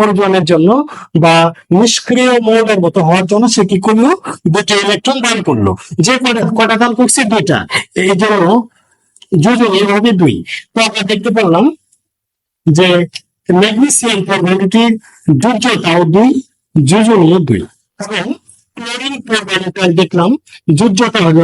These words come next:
সেভেন, ক্লোরিনের যোজনী হলো এক। তো দেখো, কিছু কিছু মৌলের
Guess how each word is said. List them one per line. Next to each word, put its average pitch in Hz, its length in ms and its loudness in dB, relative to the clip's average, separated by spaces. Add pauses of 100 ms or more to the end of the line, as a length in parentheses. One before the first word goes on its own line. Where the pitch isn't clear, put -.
(140)
সেভেন, 202 280 2 (400)
ক্লোরিনের 185 540 0 (300)
যোজনী 240 440 2
হলো 160 160 2 (200)
এক। 90 100 -6 (540)
তো 202 80 -2 (120)
দেখো, 196 280 0 (760)
কিছু 240 240 -4
কিছু 262 180 -2 (100)
মৌলের 214 360 -4